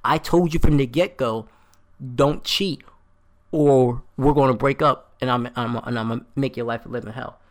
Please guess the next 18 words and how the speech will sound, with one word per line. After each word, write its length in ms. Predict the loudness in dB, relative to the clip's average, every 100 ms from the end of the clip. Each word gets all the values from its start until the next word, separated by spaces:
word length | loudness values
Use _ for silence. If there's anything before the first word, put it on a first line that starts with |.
| _
Like, 120 | -6
you 80 | -6
know 20 |
what 100 | -6
I'm 40 | -4
saying? 300 | -4 -4 -6
Or 120 | -4
that 220 | -2 -2
way 100 | -4
you 180 | -6 -6
know. 280 | -4 -4 -6 -14 -20 _
Or, 500 | 2 6 6 4 -2 -12 _ _ _ _ _ _
"I 140 | 0 2
told 320 | 0 0 2
you 160 | 2
ahead 240 | 2 2 0
of 80 | 0
time, 400 | 0 0 -2